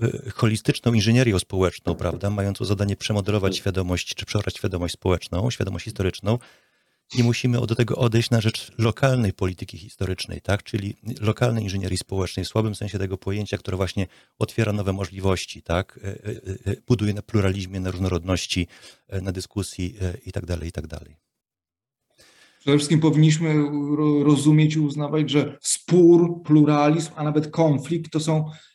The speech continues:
Speaker 2: immanentne i niezbędne, e, części debaty historycznej, czy w ogóle jakiejkolwiek debaty w demokratycznym państwie. I próba stworzenia jakiejś jednolitej narracji jest zawsze niebezpieczna.
Speaker 1: Absolutnie tak.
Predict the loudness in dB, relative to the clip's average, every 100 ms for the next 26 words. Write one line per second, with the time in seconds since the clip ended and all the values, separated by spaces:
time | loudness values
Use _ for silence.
0 | _ 4 6 6 4 4 0 0 2 2
1 | 4 2 2 0 -2 -4 -12 _ _ -10
2 | -8 -2 2 2 2 -2 0 2 4 2
3 | 0 2 2 2 -2 -10 0 2 4 2
4 | 0 -2 0 0 0 0 4 4 2 -2
5 | 2 2 4 2 2 2 0 -2 -6 _
6 | -2 0 0 -2 -4 -4 -2 0 -2 -2
7 | -4 0 2 4 2 0 -10 -20 -4 0
8 | 2 2 2 2 4 4 6 4 4 2
9 | 2 0 0 0 -2 -2 -2 -2 -8 _
10 | _ -2 2 2 2 2 2 0 -6 -8
11 | -10 -14 -18 _ _ _ _ _ -16 -12
12 | -10 -10 -8 -10 -10 -18